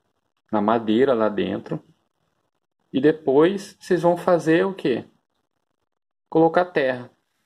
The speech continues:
Vocês vão pôr um saquinho, pode ser com esfagno também, e colocar terra. E fechar.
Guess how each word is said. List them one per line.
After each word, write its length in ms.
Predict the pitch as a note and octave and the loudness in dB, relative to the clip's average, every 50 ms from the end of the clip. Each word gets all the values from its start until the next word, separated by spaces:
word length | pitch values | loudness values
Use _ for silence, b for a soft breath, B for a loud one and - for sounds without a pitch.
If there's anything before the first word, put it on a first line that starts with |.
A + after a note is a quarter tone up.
| _ _ _ _ _ _ _ _ _ _ _ _ _ _ _ _ _ _ _ _ _ _ _ _ _ _ _ _ _ _ _ _ _ | _ _ _ _ _ _ _ _ _ _ _ _ _ _ _ _ _ _ _ _ _ _ _ _ _ _ _ _ _ _ _ _ _
Vocês 200 | - - A#2+ A2 | -6 -4 -2 -2
vão 140 | A#2+ A#2+ A#2+ | -2 -2 -2
pôr 200 | - - A#2 A#2+ | -2 -2 -2 -2
um 60 | A#2+ | -2
saquinho, 720 | A#2+ - D3+ D#3 D#3 - - - D#3+ F3+ G#3 B3 A#3+ - - _ _ _ _ _ _ _ _ _ _ _ _ _ _ _ _ _ _ _ _ _ _ _ _ _ _ _ _ _ _ _ | -2 -2 -2 -2 -2 -6 -6 -2 -2 0 0 -2 -2 -4 -10 _ _ _ _ _ _ _ _ _ _ _ _ _ _ _ _ _ _ _ _ _ _ _ _ _ _ _ _ _ _ _
pode 200 | - B2+ A#2+ - | 0 0 0 0
ser 100 | - A#2+ | -4 -8
com 100 | - C3+ | -6 -6
esfagno 580 | C3 C3 - - - A2+ B2 C#3 D3 C#3+ C3 A#2+ | -8 -8 -4 0 0 2 2 2 0 0 -2 -2
também, 520 | - - A2 G#2+ G#2+ A2 A#2+ C#3+ D#3+ - _ _ _ _ _ _ _ _ _ _ _ _ _ _ _ - | -2 -2 -2 -2 -2 -4 -4 -6 -8 -12 _ _ _ _ _ _ _ _ _ _ _ _ _ _ _ -16
e 60 | A#2 | -8
colocar 400 | - - D3 D#3+ D#3+ D#3+ - G3 | -2 2 2 2 2 0 -2 -6
terra. 480 | - - F3 C#3+ A#2+ A2+ A2+ A#2 A2+ _ _ _ _ _ _ _ _ _ _ _ _ _ _ _ | -4 -2 -2 -2 -2 -4 -8 -14 -20 _ _ _ _ _ _ _ _ _ _ _ _ _ _ _
E 60 | G#2+ | -18
fechar. 640 | - - - - - - - - - - - _ | -8 -4 -4 -4 -4 -4 -4 -4 -4 -4 -8 _